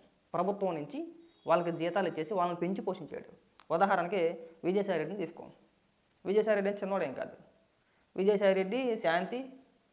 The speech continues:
శాంతితో పాటు వాళ్ళ సోదరులకు కూడా ఫైబర్ నెట్లో ఉద్యోగాలు ఇప్పించేశాడు. అలాగే ఫైబర్ నెట్ నుంచి వ్యూహం సినిమా ఏదైతే ఉందో దానికి ఏకంగా రెండు కోట్ల రూపాయలు చిల్లర, ఒకటి కాదు, రెండు కాదు, రెండు కోట్ల రూపాయలు చిల్లర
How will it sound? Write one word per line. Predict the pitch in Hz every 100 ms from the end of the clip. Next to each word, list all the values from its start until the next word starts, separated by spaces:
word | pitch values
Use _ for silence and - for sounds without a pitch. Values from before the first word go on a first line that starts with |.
| _
శాంతితో | 208 185 180 185
పాటు | 185 185
వాళ్ళ | 185 170
సోదరులకు | 160 170 185 180
కూడా | 156 202 349 - - _
ఫైబర్ | 180 196 220
నెట్లో | 202 226
ఉద్యోగాలు | 220 170 185 190
ఇప్పించేశాడు. | - 143 139 - - - _ _ _ _ _ _ _ -
అలాగే | 165 202 202 196 196
ఫైబర్ | 190 214
నెట్ | 208 196
నుంచి | 185 220 190 196 - - 160
వ్యూహం | 202 214
సినిమా | 214 202 196
ఏదైతే | 185 185 180
ఉందో | 143 147 185 294 - - _ -
దానికి | 170 165 220 226 202 180 - - - _ _
ఏకంగా | 165 170 196 202 185 170
రెండు | 175
కోట్ల | 180 170 180
రూపాయలు | 175 208 214 185
చిల్లర, | 196 156 - - _ _ _ -
ఒకటి | 185
కాదు, | 208 196
రెండు | 190
కాదు, | 185 226
రెండు | 226 180
కోట్ల | 180
రూపాయలు | 180 180 -
చిల్లర | -